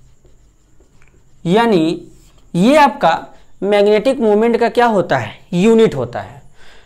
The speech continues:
अब इसको कैसे कैलकुलेट करेंगे? जैसा कि मैंने पिछले वाले लेक्चर में ढेर सारा फॉर्मूला, कंपाउंड,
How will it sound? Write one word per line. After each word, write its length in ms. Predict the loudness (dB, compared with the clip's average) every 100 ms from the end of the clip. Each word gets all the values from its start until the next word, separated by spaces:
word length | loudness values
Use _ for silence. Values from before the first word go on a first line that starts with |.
| _
अब 140 | 0 0
इसको 220 | 0 0
कैसे 300 | 0 0 0
कैलकुलेट 460 | 0 0 -2 -6 -6
करेंगे? 340 | -12 -12 -16 -20 -8 -2
जैसा 260 | 0 0
कि 120 | -2
मैंने 240 | -2 0 -2
पिछले 320 | -4 -2 0
वाले 140 | 2 2
लेक्चर 320 | 0 0 -4
में 200 | -4 -8 -16 -20 -18 -10
ढेर 480 | -8 -4 2 4 4
सारा 560 | 2 2 4 4 2 -4 -12 -20 -20 _ -8
फॉर्मूला, 600 | 0 2 4 4 6 4 0 -8 0
कंपाउंड, 580 | 0 2 2 2 0